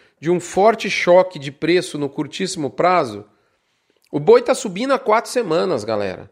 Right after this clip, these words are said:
Nesse mesmo período, ele recuperou apenas um real e cinquenta na média Brasil, aí nos dados da Scott e do I B G E de abate adaptados. Nessa semana, por exemplo, o Rio Grande do Sul, somente ele,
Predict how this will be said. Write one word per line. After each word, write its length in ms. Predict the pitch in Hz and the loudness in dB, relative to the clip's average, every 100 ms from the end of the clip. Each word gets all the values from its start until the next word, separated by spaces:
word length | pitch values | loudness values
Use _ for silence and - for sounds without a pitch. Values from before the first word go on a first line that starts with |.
| _ _ _ _ _ _ - | _ _ _ _ _ _ -2
Nesse 240 | 147 196 | -2 2
mesmo 320 | 196 240 220 | 6 4 2
período, 800 | 214 185 147 220 247 131 107 98 _ _ _ _ | 2 2 2 0 -2 -2 -6 -8 _ _ _ _
ele 180 | 143 185 | 0 4
recuperou 640 | 202 208 208 202 226 208 | 2 4 4 6 4 2
apenas 640 | 196 240 - 226 226 233 214 | 0 0 0 0 2 2 0
um 120 | 247 | 0
real 280 | 240 208 202 | 4 4 4
e 60 | |
cinquenta 640 | 196 247 294 254 247 247 214 | 2 -6 -2 0 0 -2 -4
na 100 | 220 | -2
média 300 | 214 214 226 | 0 0 0
Brasil, 480 | 247 233 185 226 202 | 0 0 0 2 2
aí 100 | 170 | 2
nos 200 | 175 151 | 0 2
dados 280 | 170 165 | 2 2
da 140 | 160 170 | 0 -2
Scott 500 | - 165 170 - 180 - _ - | 0 2 2 0 -10 -12 _ -12
e 80 | 147 | -2
do 100 | 160 | 0
I 40 | |
B 180 | 160 165 | 4 2
G 120 | 151 | 4
E 240 | 156 170 170 | 4 4 2
de 100 | 156 | 0
abate 420 | 139 143 151 160 | 2 2 2 0
adaptados. 760 | 160 170 - 208 190 - - _ _ _ _ | -2 -2 0 2 2 -2 -14 _ _ _ _
Nessa 220 | 139 - 160 | -8 -6 -2
semana, 420 | 185 170 196 208 | 0 2 2 2
por 140 | 180 | 0
exemplo, 300 | 175 185 196 | 0 0 2
o 20 | |
Rio 80 | 202 | 2
Grande 200 | 196 196 | 4 0
do 40 | - | -2
Sul, 300 | - 208 214 | -4 -6 -2
somente 560 | 220 196 185 254 - | 0 2 2 0 2
ele, 360 | 190 214 220 | 4 4 2